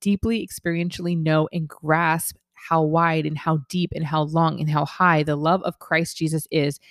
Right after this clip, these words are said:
and to know and experience his love for me that surpasses understanding, and fill me to the measure of all of the love and fullness of God."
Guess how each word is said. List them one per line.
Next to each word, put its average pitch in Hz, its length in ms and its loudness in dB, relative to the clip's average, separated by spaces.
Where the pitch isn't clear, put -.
and 180 140 2
to 190 100 2
know 196 400 6
and 175 100 -2
experience 175 680 2
his - 200 -10
love - 320 -6
for 160 140 -2
me 139 300 -4
that 165 140 -6
surpasses 170 680 -4
understanding, 147 920 -4
and 175 180 0
fill 196 220 2
me 220 140 2
to 226 120 -4
the 202 120 0
measure 160 340 2
of 151 100 2
all 151 240 0
of 165 80 -4
the 180 100 -2
love 147 400 -2
and 151 160 -10
fullness 139 400 -8
of 135 180 -14
God." 117 380 -6